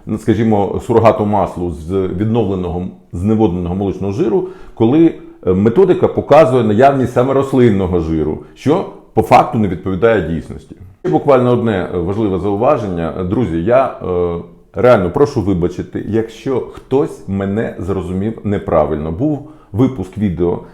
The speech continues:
де в кінці відео я вам сказав, що афінери, які працювали століттями в сиркамерах, в сирпідвалах і працювали в, скажімо так, в середовищі плісняви, яка прямо висіла в повітрі,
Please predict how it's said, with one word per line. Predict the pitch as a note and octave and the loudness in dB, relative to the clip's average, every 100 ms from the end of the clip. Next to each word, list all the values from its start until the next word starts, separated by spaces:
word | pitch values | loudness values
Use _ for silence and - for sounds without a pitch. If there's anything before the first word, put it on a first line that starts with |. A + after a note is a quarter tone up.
| - | -16
де | F#2 B2 | -4 -4
в | |
кінці | B2 B2+ G3 | -2 -6 -4
відео | D3+ D3+ A#2 | -4 -2 0
я | G2 C3 | 0 0
вам | B2+ | -2
сказав, | - - G2 F2+ C#2 - - _ _ _ | -6 -4 0 0 -2 -6 -20 _ _ _
що | _ - C3 G2+ - - - _ _ _ _ | _ -6 0 2 0 -12 -20 _ _ _ _
афінери, | A2 A#2+ D3+ C3 A#2 F#2+ F#2 F#2+ - | 0 0 0 2 4 4 2 -2 -4
які | G#2+ A2 - | -2 0 -2
працювали | - C3 - B2 A2+ G#2 F#2+ | -2 -2 -2 2 6 6 6
століттями | F#2 - C3 B2+ B2+ - A2 G2 G2+ - - _ _ _ | -2 2 2 2 -2 0 0 0 -2 -4 -10 _ _ _
в | - | -20
сиркамерах, | - D3+ C#3+ B2+ G#2 F#2+ F2 F2 - - - | -2 -2 4 6 6 6 2 0 -10 -20 -20
в | - | 0
сирпідвалах | D#3+ E3 D3+ G2+ F2+ E2+ E2 - - - - - - | 0 2 -2 0 4 4 4 0 -8 -20 -20 -20 -6
і | E3 | -6
працювали | - A2+ A2+ C#3 B2+ C3 G#2 F2+ D#2+ - | 0 0 2 0 4 8 8 6 0 -6
в, | F#2 A2+ A#2 F2+ - - _ _ - _ | -2 4 4 2 -6 -20 _ _ -20 _
скажімо | - G#2+ | -4 -2
так, | A2 - | -2 0
в | |
середовищі | C#3 C3 C#3 C3+ A2 - | 2 4 4 4 2 -2
плісняви, | A2 D3 - B2+ G#2 F#2 G2+ | -2 -2 -2 2 4 4 2
яка | G2+ | 2
прямо | A2+ A#2 A#2+ | 4 4 2
висіла | B2 B2 C3+ G#2+ | 0 0 2 2
в | - | 2
повітрі, | A2+ G2 E2+ G#2+ | 0 0 -4 -6